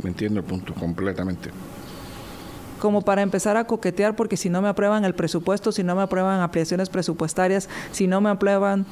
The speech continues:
Speaker 2: reformas,
Speaker 1: <laughs>
Speaker 2: pido, pido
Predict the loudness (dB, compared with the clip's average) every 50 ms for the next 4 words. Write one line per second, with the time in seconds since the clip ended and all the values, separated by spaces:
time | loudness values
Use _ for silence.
0 | -10 -14 -14 -14 -14 -14 -14 -14 -14 -14 -14 -14 -14 -14 -16 -14 -6 -2 0 0
1 | 2 2 2 2 4 4 2 2 0 -2 -4 -6 -10 -12 -12 -12 -12 -12 -12 -12
2 | -14 -14 -14 -14 -14 -14 -12 -10 -10 -8 -8 -10 -6 -6 -6 -4 -2 -4 -6 -4
3 | -4 0 4 6 6 6 6 6 4 4 2 -2 -8 -12 -14 -14 -14 -14 -14 -14
4 | -14 -14 -14 -14 -14 -14 -14 -6 -2 2 4 4 4 6 6 6 6 4 4 2
5 | 0